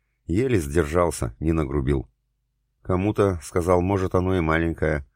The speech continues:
а нам с бабушкой в самый раз. Ты бы лучше стиральную машинку достал. Не все ж ей белье на доске шоркать». Тут и Елена Акимовна легка на помине. «А что у меня, руки отсохнут?»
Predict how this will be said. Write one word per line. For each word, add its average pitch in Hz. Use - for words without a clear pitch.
а 87
нам 104
с 76
бабушкой 87
в -
самый 80
раз. 73
Ты 95
бы 90
лучше 98
стиральную 92
машинку 92
достал. 78
Не 101
все 113
ж 107
ей 101
белье 95
на 87
доске 82
шоркать». -
Тут 117
и 107
Елена 92
Акимовна 73
легка 71
на 69
помине. 71
«А 107
что 107
у 98
меня, 85
руки 123
отсохнут?» 82